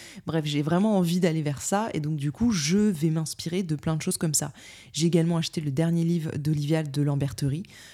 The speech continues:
dont j'avais adoré le premier livre, qui était un livre très poignant, euh, de témoignages sur la mort de son frère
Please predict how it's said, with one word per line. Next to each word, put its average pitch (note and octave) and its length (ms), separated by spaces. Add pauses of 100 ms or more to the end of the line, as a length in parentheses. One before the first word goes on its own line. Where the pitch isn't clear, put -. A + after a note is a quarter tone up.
dont D#3 120
j'avais C#3+ 320
adoré D3 360
le C#3+ 120
premier C#3+ 300
livre, D#3 180
qui - 100
était C#3+ 140
un C3 100
livre C3+ 300
très C#3+ 240
poignant, D3 440
euh, C3 40
de B2+ 120
témoignages D3+ 680 (800)
sur - 160
la D3 80
mort D3+ 160
de C#3 100
son B2+ 160
frère D#3 400